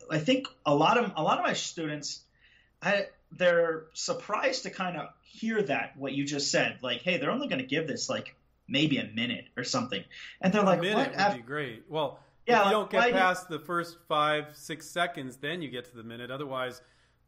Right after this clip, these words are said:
Speaker 2: you know, you get nothing.
Speaker 1: Exactly. So I, I, but they're like, "Well, why? Wh-, why is that?" And I'm like, "Because they're busy people. They have multiple things going on with their position. And if,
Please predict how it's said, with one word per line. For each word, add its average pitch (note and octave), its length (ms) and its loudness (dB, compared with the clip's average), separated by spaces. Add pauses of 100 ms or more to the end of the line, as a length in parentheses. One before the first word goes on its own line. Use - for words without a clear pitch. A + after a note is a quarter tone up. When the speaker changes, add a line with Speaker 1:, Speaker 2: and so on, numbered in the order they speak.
Speaker 2:
you C3 140 -14
know, A2+ 240 -14 (180)
you C3 80 -20
get A#2+ 180 -16
nothing. C#3+ 180 0
Speaker 1:
Exactly. G3 580 -4
So G3 460 -8 (100)
I, G3 180 -10
I, F3+ 280 2 (100)
but F3+ 140 -4
they're F#3+ 160 2
like, F3 180 0
"Well, F3+ 120 -4
why? G#3 320 0
Wh-, D3+ 140 -2
why F3 200 4
is F3 160 -2
that?" F#3+ 320 0
And D#3 100 -10
I'm D#3+ 80 -8
like, D#3 160 -16
"Because - 300 -14
they're C#3 100 -8
busy C#3 300 -6
people. - 480 -8 (320)
They C#3+ 100 4
have C#3 240 2
multiple D#3 540 -2
things D3+ 240 2
going C#3 240 4
on C3+ 120 4
with C3 140 2
their B2+ 80 0
position. A#2+ 720 0 (420)
And C3 360 2
if, B2+ 200 -2